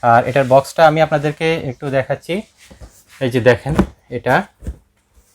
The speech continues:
Panasonic এম কে জি বি থ্রি মডেল, এটা স্ট্যান্ড মিক্সচার এবং এটাও কিন্তু সেম একশো পঁচাত্তর ওয়াটের।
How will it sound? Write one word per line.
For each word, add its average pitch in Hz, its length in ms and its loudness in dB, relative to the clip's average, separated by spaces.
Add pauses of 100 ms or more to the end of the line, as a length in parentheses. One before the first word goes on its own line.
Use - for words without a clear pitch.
(320)
Panasonic 147 520 2
এম 135 200 -2
কে 143 180 2
জি 127 180 -2
বি 127 100 -2
থ্রি 151 200 -6
মডেল, 147 340 2
এটা 147 320 2
স্ট্যান্ড 131 340 -2
মিক্সচার 160 400 2 (440)
এবং 120 400 2
এটাও 147 300 2
কিন্তু 160 340 -4
সেম 156 440 0
একশো 139 500 0
পঁচাত্তর 135 420 -4
ওয়াটের। 117 400 0